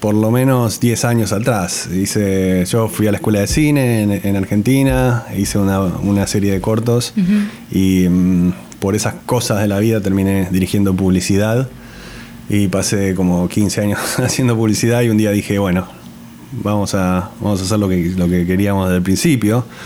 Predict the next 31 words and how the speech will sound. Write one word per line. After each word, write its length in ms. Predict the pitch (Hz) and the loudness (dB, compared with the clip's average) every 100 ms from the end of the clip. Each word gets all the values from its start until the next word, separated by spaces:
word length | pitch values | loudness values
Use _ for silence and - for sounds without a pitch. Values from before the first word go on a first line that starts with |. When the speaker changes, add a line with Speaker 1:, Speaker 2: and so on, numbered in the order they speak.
| - | -16
Speaker 1:
que 40 | - | -6
era 40 | 98 | -4
hacer 160 | 104 | -2
películas". 480 | 92 92 82 85 - | 0 0 2 -2 -2
Mamá 400 | 104 117 139 143 | 0 2 2 0
fue 140 | - 104 | 0 -2
el 80 | |
corto 420 | 95 101 90 107 117 - - - - - - | 0 -2 -2 -4 -4 -10 -16 -16 -16 -18 -6
y 520 | 113 110 107 107 107 | 0 2 2 2 2
cuando 880 | 107 107 107 107 107 104 107 104 101 | 0 0 0 2 2 2 2 2 0
hicimos, 1400 | 107 110 123 120 113 110 110 104 - - - - - - - | -2 0 0 2 0 0 0 -2 -4 -6 -6 -8 -8 -10 -8
cuando 140 | 101 101 | -4 -2
empezamos 440 | 107 131 139 127 | -2 0 0 0
a, 560 | 117 107 104 101 95 - - - | 0 0 0 -2 -4 -8 -14 -6
después 320 | 107 - 151 | -4 0 0
del 80 | 131 | 2
corto, 420 | 156 151 135 135 | 2 0 2 2
bueno, 440 | 110 95 92 107 120 | 2 2 0 -2 -4
empezamos 580 | 98 92 92 110 107 104 | -4 -2 -2 0 0 0
a, 280 | 98 95 98 | -2 0 0
a 40 | |
ver 140 | 107 | -2
cómo 240 | 104 107 104 | 0 0 0
hacerlo 400 | - 110 107 104 | 0 0 0 0
en 40 | |
una 140 | 98 98 | -2 -2
película 400 | 95 104 104 98 | 0 0 0 0
en, 240 | 90 87 | 0 -2
en 240 | 92 90 87 | 0 0 0
España 440 | - 110 127 127 104 | 0 0 2 2 0
y, 560 | 104 104 101 101 101 | 2 4 4 2 2